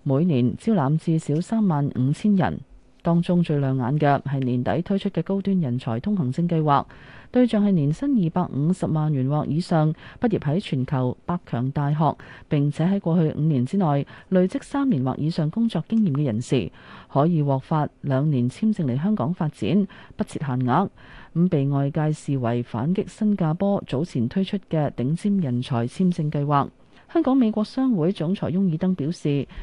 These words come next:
未能夠撤銷檢疫限制係令人失望，阻礙遊客同商業流動。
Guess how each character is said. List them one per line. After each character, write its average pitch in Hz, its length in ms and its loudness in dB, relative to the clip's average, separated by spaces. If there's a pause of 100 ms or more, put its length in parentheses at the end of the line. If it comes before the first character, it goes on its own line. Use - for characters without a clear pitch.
(120)
未 147 160 0
能 131 180 0
夠 160 180 0
撤 175 200 -2
銷 208 340 -2
檢 156 220 -2
疫 175 100 -2 (100)
限 147 220 -2
制 156 140 -2
係 156 280 0
令 135 140 -2
人 123 160 -2
失 208 120 -6
望， 139 360 -2
阻 127 140 -8
礙 165 240 -2
遊 120 160 -2
客 156 140 -6
同 120 220 -4
商 202 160 -4
業 180 140 -2
流 120 200 -4
動。 127 280 0